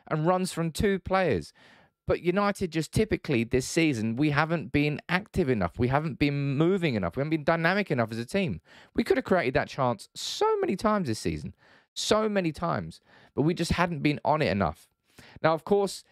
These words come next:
Ronaldo did score in the first half, and it was, would have been a lovely assist to send off this man, uh, but it was offside for Cristiano Ronaldo. Um, a quick word on Juan Mata and a quick word on Nemanja Matic. You know, tonight really did have a bit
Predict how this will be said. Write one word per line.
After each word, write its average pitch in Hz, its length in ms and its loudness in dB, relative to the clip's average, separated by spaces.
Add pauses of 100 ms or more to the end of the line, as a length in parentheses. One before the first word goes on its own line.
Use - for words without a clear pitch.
(540)
Ronaldo 165 260 2
did 160 140 -2
score 165 160 -2
in 151 40 -2
the 147 60 -6
first 160 360 0
half, 120 360 0 (280)
and 131 100 2
it 127 40 2
was, 123 120 0
would 160 340 2
have 156 40 0
been 156 100 2
a 156 40 2
lovely 165 340 2
assist 151 460 -4 (100)
to - 120 -6
send 156 380 2
off 139 220 0
this 123 220 -2
man, 113 420 -2
uh, 117 260 2
but 127 140 0
it 120 80 0
was 123 100 0
offside 117 400 0
for - 80 -2
Cristiano 104 460 2
Ronaldo. 98 420 2 (500)
Um, 147 400 0
a 160 80 -2
quick - 300 -2
word 170 380 2
on 143 240 -4
Juan 135 200 2
Mata 156 400 0
and 131 100 -2
a 139 40 -6
quick - 220 -2
word 143 260 2
on 131 120 -2
Nemanja 123 360 -2
Matic. 107 480 -2
You 120 60 -2
know, 143 120 4
tonight 180 380 0
really 165 240 0
did 147 200 0
have 147 180 0
a 135 40 0
bit - 300 0